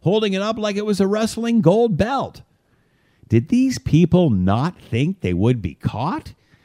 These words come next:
Or are they so naive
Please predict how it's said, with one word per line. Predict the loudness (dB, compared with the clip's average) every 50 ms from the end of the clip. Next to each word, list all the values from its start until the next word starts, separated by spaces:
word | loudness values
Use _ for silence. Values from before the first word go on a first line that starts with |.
| _ _ _ _ _ _ _
Or | 2 2 2 2
are | 2 2 2 2
they | 2 2 2 0 0
so | 0 2 2 4 4 6 6 4 4 2 0 -4 _ _ _
naive | -2 0 0 0 0 -2 -2 -2 0 0 0 2 2 0 0 -2